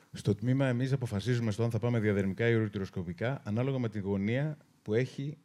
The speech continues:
ο κάτω κάλικας και με το πάχος του, του, του, του, τέλος πάντων, του κάλικα, του κάτω κάλικα. Αν η γωνία είναι πολύ οξύεχμη, πολλές φορές επιλέγουμε το διαδερμικό.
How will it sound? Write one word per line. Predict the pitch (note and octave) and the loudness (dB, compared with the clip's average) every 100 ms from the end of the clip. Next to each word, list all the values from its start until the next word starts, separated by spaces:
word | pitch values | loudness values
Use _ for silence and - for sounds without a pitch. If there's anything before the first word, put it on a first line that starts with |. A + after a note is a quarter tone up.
| _ | _
ο | - | -12
κάτω | G3 - C3+ | -6 -4 -2
κάλικας | A#2+ B2+ C#3+ D#3 D3+ | 0 2 2 0 0
και | - | -2
με | G#2+ | -2
το | G2+ | -2
πάχος | F#2 C3+ C#3 C#3 A#2 | -2 0 0 -2 -4
του, | A2+ G#2+ G#2 F2+ | -6 -4 -4 -2
του, | |
του, | G#2 G2+ F2+ | -2 -2 -4
του, | G#2 F#2+ F2 E2 E2 - - | -4 -4 -4 -6 -10 -16 -10
τέλος | - A2 | -4 -2
πάντων, | C#3 C#3 | 0 -4
του | A#2 | -2
κάλικα, | B2+ C3 C3+ B2+ | 0 0 0 -2
του | |
κάτω | A2+ A#2 | 0 0
κάλικα. | A2 G#2+ E2+ E2 - | 0 -2 -2 -8 -6
Αν | B2 C3+ | -2 -2
η | |
γωνία | A#2+ A2 C3 | 0 0 0
είναι | C3 A#2 | -2 -2
πολύ | - G#2 A#2 | -4 -4 0
οξύεχμη, | C3+ - - A2+ G#2+ A2+ B2+ F3+ G3 - _ _ _ | -2 -2 -4 -2 -2 -2 -2 -2 -6 -14 _ _ _
πολλές | A2+ D3+ | 0 2
φορές | D3+ C3 C#3+ | 2 0 0
επιλέγουμε | C3 C3 C#3 | 0 -2 -2
το | B2 | -2
διαδερμικό. | A2+ G#2+ G#2 G#2 G#2 E2 | -2 0 -2 -2 -4 -4